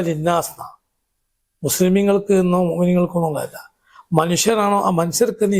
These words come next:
ഇഷ്ടം വെക്കണം, നിന്റെ സ്വന്തം നഫ്സിനക്ക് ഇഷ്ടം വെക്കുന്നത്. സ്വന്തം ശരീരത്തിൽ എന്താണോ ഇഷ്ടം അത് എല്ലാ മനുഷ്യന്മാർക്കും ഇഷ്ടം വെക്കണമെന്ന നിർദ്ദേശമാണ് പ്രവാചകർ സല്ലല്ലാഹു അലൈഹി വസല്ലം പഠിപ്പിച്ചിട്ടുള്ളത്. അത്തരം ആശയം ഉൾക്കൊണ്ടുകൊണ്ടാണ് ഞങ്ങളൊക്കെ ഇതിനു വേണ്ടി രംഗത്ത് വന്നിട്ടുള്ളത്.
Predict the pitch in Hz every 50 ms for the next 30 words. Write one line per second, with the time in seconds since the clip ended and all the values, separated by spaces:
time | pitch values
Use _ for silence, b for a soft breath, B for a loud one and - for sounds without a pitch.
0 | 151 - - - - 156 147 - - 190 220 240 - _ _ _ _ _ _ _
1 | - 180 185 202 214 240 - 202 196 202 214 202 196 - - 196 185 170 175 156
2 | - 180 156 147 143 - - 131 127 139 - _ _ _ _ _ _ _ _ _
3 | _ _ _ _ - - 180 185 220 240 226 185 202 202 214 214 214 226 208 190
4 | 185 190 190 196 196 190 175 - - 185 180 180 180 180 - _ _ _ _ _
5 | _ _ _ _ - 160 175 190 185 170 165 180 202 220 214 202 185 - 185 185
6 | 185 185 175 165 - - 180 175 170 165 - _ 180 160 151 156 165 185 214 -
7 | _ _ _ _ _ _ _ _ _ _ _ - 170 151 139 151 175 170 170 175
8 | 160 151 147 156 170 175 175 - 160 151 151 160 170 175 175 170 156 156 160 156
9 | 156 135 - 165 185 180 170 170 175 196 202 214 208 170 151 - - - _ _
10 | _ _ _ _ _ _ _ - - - - 220 220 214 190 196 190 - 220 208
11 | 202 196 202 214 208 202 208 190 185 180 175 175 180 180 170 165 165 170 165 -
12 | - 170 156 160 165 160 156 165 170 240 277 - _ _ _ _ _ _ _ -
13 | 160 147 156 151 - 147 135 135 123 - - - - -